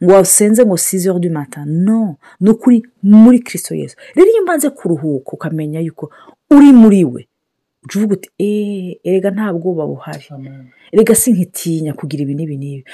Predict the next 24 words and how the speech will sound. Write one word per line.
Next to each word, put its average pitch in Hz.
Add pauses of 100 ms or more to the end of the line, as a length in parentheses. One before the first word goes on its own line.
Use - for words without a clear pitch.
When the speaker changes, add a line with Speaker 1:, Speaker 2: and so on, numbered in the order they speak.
(140)
Speaker 1:
Ku -
buryo 220 (160)
no 359
kubuvuga, 214
kera 262
byaguteye 175
ubwoba, 185
byagutera 165
isoni. 147 (320)
Uca 247
wumva 277
uruhutse 208
kuko 180
uri 185
muri 165
we. 135
Speaker 2:
Amen. 131 (680)
Speaker 1:
Rero 226
n'igihe 349
bagu-, 233
bakuvuga 240
ngo 202
wowe 254
ngo, 208